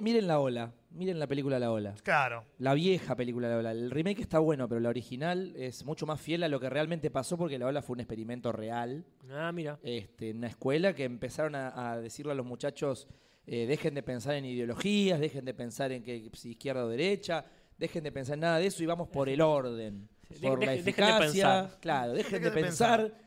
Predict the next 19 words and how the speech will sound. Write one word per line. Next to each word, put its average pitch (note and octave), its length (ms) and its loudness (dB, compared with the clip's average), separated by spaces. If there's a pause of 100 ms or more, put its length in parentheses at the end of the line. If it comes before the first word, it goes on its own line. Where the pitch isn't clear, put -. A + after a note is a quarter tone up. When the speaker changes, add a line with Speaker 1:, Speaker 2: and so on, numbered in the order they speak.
(140)
Speaker 1:
y D3 120 -12
síganme D#3+ 500 0
a C#3 60 -2
mí". A#2+ 280 -6 (540)
Y C3 360 -4
bueno, C3 320 -4 (200)
vean C#3 280 -4
la C3 100 -6
película. B2 340 -10 (180)
No A#2 100 -14
se A#2 60 -10
lo A#2 60 -2
voy B2 80 2
a C3 40 0
Speaker 2:
Claro. C3 120 -6
Speaker 1:
spoilear, C3 300 -2
pero A2 280 -8
es A#2 300 -10
tremendo. G#2+ 460 -10